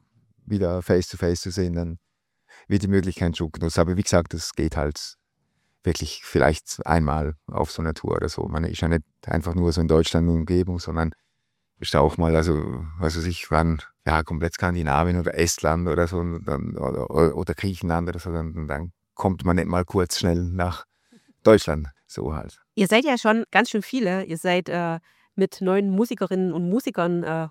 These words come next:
Speaker 2: unterwegs. Äh, da, da noch die Crew hinzu da, und die zwei wundervollen Supportbands auch noch. Verliert man da leicht den Überblick, wenn man mit so vielen Menschen auf Tour ist? Wie ist das?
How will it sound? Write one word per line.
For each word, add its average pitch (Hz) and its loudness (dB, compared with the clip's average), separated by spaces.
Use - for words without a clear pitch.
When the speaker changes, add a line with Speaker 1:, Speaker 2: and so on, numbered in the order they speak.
Speaker 2:
unterwegs. 185 0
Äh, 170 2
da, 170 4
da 175 0
noch 220 2
die 180 -2
Crew 294 2
hinzu 285 0
da, - -2
und 185 0
die 180 -4
zwei 185 4
wundervollen 214 4
Supportbands 190 0
auch 214 -2
noch. 208 2
Verliert 180 -2
man 214 2
da 165 0
leicht 160 -2
den 208 0
Überblick, 214 -6
wenn 165 -2
man 160 0
mit 151 -2
so 180 0
vielen 165 0
Menschen 160 2
auf - -2
Tour - -4
ist? - -8
Wie 170 -2
ist - -6
das? - -8